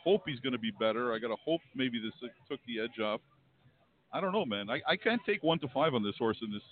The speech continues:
in the final of this race. If he looks, if he looks the same way on the track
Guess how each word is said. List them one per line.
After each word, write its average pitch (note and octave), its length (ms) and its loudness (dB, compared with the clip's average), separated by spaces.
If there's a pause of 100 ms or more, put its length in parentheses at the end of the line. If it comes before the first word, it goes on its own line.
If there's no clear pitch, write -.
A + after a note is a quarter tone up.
in A#2 80 -2
the G#2 140 -2
final A#2 280 0
of G#2 80 -4
this F#2+ 160 -12
race. C3 140 -2 (340)
If C3+ 140 0
he G#3+ 120 0
looks, A#3 220 0 (560)
if G3 160 2
he A3+ 140 6
looks A#3 240 4
the F3 80 0 (100)
same G#3 160 0
way G3+ 160 2
on F#3+ 100 0
the E3 60 -4
track D3+ 400 2